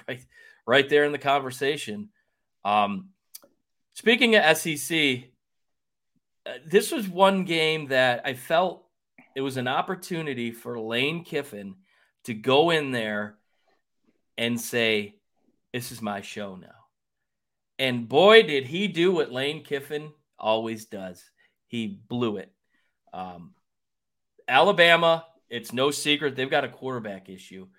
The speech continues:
Uh, Milroe back at the helm, uh, as quarterback after the week prior at, at South Florida or Central Florida, <laughs> where they,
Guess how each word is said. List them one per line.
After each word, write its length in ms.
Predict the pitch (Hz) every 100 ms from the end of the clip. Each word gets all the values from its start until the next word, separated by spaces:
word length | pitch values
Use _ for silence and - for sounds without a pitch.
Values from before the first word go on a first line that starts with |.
| _ _ _ _ -
Uh, 240 | 95 92 - _ _ _ -
Milroe 800 | 131 156 175 170 170 175 175 _ _ _ _ _ -
back 260 | 131 156
at 200 | 170 165 -
the 160 | 156 151
helm, 480 | 139 151 151 151 151 _ _
uh, 180 | 120 117
as 200 | 110 120
quarterback 840 | - 156 160 160 156 147 143 143 _ _ _ _ _
after 680 | 120 123 127 123 117 110 -
the 100 | 120
week 260 | 127 143 139
prior 440 | 139 143 143 135
at, 240 | 113 - 117
at 240 | 110 107
South 300 | - 127 127
Florida 440 | - 131 131 127
or 200 | 120 123
Central 340 | 120 156 147 127
Florida, 400 | - 127 127 123
<laughs> 20 |
where 440 | 117 117 - - - 127 _ -
they, 120 | -